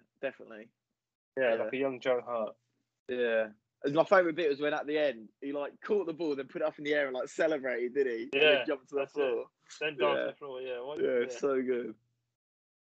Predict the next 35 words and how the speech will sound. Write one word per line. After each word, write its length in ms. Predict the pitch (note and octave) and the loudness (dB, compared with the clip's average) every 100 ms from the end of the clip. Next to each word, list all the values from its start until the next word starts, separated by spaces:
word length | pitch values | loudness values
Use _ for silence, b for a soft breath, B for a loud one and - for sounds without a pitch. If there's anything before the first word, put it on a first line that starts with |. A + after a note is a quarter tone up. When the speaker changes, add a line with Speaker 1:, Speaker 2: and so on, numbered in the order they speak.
| - | -10
Speaker 1:
Oh, 280 | A2+ A2 G#2+ | -8 -8 0
Speaker 2:
Yeah, 60 | A#2 | 8
Speaker 1:
there 80 | |
was 80 | C#3+ | 12
loads 120 | F3 G3 | 12 12
of 60 | |
Speaker 2:
that, 60 | D#3 | 12
that 180 | C#3 C3 | 10 8
Speaker 1:
moments 220 | B2 A2+ | 4 2
like 100 | A#2+ | 2
that 140 | A#2 | 2
in 100 | C3+ | 2
the 80 | C3+ | -2
match, 260 | A#2 D#2 B2+ | -2 -2 0
weren't 240 | B2+ A2+ | 2 0
there? 300 | G#2 G2+ A2+ _ _ _ _ _ | -4 -6 -10 _ _ _ _ _
Like, 240 | B2 A#2+ B2 | -2 -2 0
um, 340 | A#2+ A2+ A2+ G#2 | 0 0 -2 2
Speaker 2:
Yeah. 300 | B2+ A#2 A2 - _ _ _ _ _ | 6 6 4 -8 _ _ _ _ _
So, 120 | D3+ C#3+ | 0 0
did 100 | C#3 | -2
you 80 | |
see 180 | D3+ F#3+ | -8 -6
the 60 | F3+ | -4
reaction 340 | F3 E3+ E3+ | -4 -6 -10
to 120 | D3 D#3+ | -16 -12
Sterling 400 | - F3+ C#3 A#2+ | -2 0 0 -4
when 100 | A#2+ | -8
he 60 | |
passed 260 | A#2 C3 A#2+ | -6 -6 -6
the 40 | |
ball 140 | C#3 B2+ | -8 -6
through 180 | C#3 C3 | -4 -6
to 100 | C3+ | 0
Muller? 280 | D3 A#2+ | 2 2